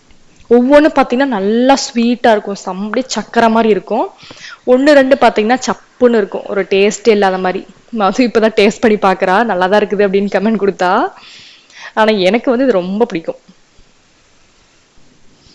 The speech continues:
இங்க பாருங்க, ஒண்ணு ரெண்டு வந்து கசக்குது லைட்டா. நல்லா ஹார்டா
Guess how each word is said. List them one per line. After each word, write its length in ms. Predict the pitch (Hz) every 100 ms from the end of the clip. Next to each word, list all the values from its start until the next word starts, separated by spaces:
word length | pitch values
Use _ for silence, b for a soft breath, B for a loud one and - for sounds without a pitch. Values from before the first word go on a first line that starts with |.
| b b b b b b -
இங்க 320 | 226 220 202
பாருங்க, 300 | 196 196 196
ஒண்ணு 140 | 214 247
ரெண்டு 200 | 220 226
வந்து 220 | 214 262
கசக்குது 460 | 190 - - 233 196
லைட்டா. 520 | 185 185 180 180 262 320 - b b b b b b -
நல்லா 400 | - 220 240 294 -
ஹார்டா 580 | 214 226 254 262 285